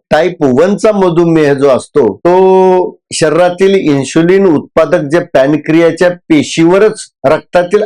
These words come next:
अतिरिक्त कार्बन धुळीचा प्रादुर्भाव होतो आणि त्यामुळे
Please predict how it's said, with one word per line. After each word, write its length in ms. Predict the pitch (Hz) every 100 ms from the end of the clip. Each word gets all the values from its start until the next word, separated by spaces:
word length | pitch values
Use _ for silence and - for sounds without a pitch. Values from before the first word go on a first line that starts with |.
| 208
अतिरिक्त 520 | 139 - 196 220 - -
कार्बन 400 | 180 160 165 160
धुळीचा 340 | 156 156 160
प्रादुर्भाव 580 | - 143 123 131 131 135
होतो 460 | 123 - 180 156 -
आणि 160 | 139 160
त्यामुळे 680 | 160 - 131 156 185 165 147